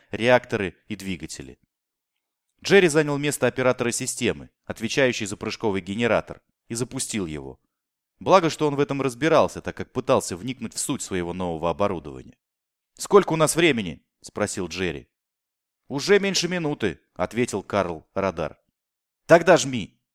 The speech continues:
Мираж отстыковался от Глакера и, быстро ускоряясь, направился к кольцу. Экипаж не протестовал. Ещё лучше Дональдена, понимая, что в этом их единственный шанс.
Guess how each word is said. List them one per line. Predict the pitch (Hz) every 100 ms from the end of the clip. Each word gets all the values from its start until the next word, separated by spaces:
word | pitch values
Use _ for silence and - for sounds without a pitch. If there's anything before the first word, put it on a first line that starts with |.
| _ _ _ -
Мираж | 127 180 151
отстыковался | 143 - 143 147 139 104 107
от | 95
Глакера | 117 156 151 123 110 - _ _ -
и, |
быстро | 113 180 - 131
ускоряясь, | 117 - 120 127 113
направился | 107 95 101 95 - -
к |
кольцу. | - 92 - 80 - _ _
Экипаж | - - - 151 135
не |
протестовал. | 120 110 117 - 123 98 65 - _ _ _ _
Ещё | 107 117 131
лучше | 131 135
Дональдена, | 127 131 95 82 82
понимая, | - 92 107 147 123 95 _ _ _
что | - -
в | 143
этом | 151 127
их | 107
единственный | 120 107 95 - 87
шанс. | 87 87 69 -